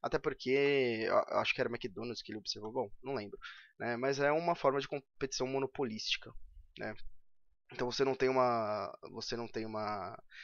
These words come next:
demanda perfeitamente inelástica, alguns veem o McDonald's como, é, bem superior em relação aos outros fast food, et cetera. Então, é, era suficientemente inelástica, né? Eu escrevi errado aqui no, no texto, mas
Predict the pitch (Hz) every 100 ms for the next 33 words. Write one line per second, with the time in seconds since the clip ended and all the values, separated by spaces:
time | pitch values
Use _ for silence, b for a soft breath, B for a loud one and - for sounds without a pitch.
0 | B B 113 117 110 113 120 110 107 101
1 | 117 110 120 139 - 113 110 110 113 110
2 | 113 120 113 - 110 110 - - 110 110
3 | 110 B B B B - 107 107 110 107
4 | 104 110 120 113 - 117 110 113 135 131
5 | 113 110 104 113 - - 120 107 - -
6 | 147 120 110 - 120 131 - - 110 -
7 | B B B - 113 113 110 113 123 -
8 | - 135 127 127 127 - 139 156 117 113
9 | 147 - 117 117 113 117 110 110 101 -
10 | 107 - - - - - - 107